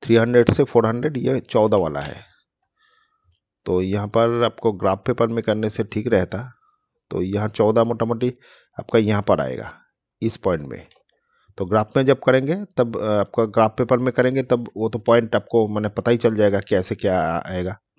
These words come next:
ठीक है, तो यहाँ पर ये जो है पोर्शन यहाँ तक ही आएगा, यहाँ तक आएगा, ऐसे आ जाएगा,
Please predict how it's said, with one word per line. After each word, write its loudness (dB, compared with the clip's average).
ठीक -6
है, -10
तो -6
यहाँ -4
पर -2
ये -4
जो 2
है 0
पोर्शन -6
यहाँ -6
तक -6
ही -8
आएगा, -8
यहाँ -6
तक -6
आएगा, -12
ऐसे -4
आ 2
जाएगा, -10